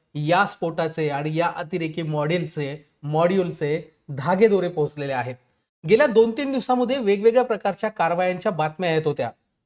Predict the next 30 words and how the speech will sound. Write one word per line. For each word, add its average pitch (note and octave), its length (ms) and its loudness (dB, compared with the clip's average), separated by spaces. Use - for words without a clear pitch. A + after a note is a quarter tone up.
सगळ्यात G3 180 0
पहिली F#3 320 0
बातमी G#3 280 2
आली G#3 180 2
ती A#3 100 -4
गुजरातमधनं. E3 640 -2
गुजरात C4+ 360 4
एटीएसने A#3 600 4
दोन F#3+ 280 0
डॉक्टरांना G#3+ 460 0
अटक G#3 260 0
केली. G#3+ 260 0
विष, D#3+ 500 0
विषाचा B3+ 520 2
हल्ला G3+ 380 2
भारतामध्ये G3+ 480 0
घडवून F#3+ 300 2
आणायचा, F#3+ 380 2
भारतावर A3+ 560 4
विषप्रयोग C#4 560 2
करायचा, F3+ 420 0
अशा C4 240 2
पद्धतीचं A3 540 2
मॉडेल F#3+ 460 0
राबवण्याचा F#3 440 0
प्रयत्न F3+ 380 4
हा F3 120 0
डॉक्टर D#3+ 320 0
करत F3 280 0
होता. E3 240 2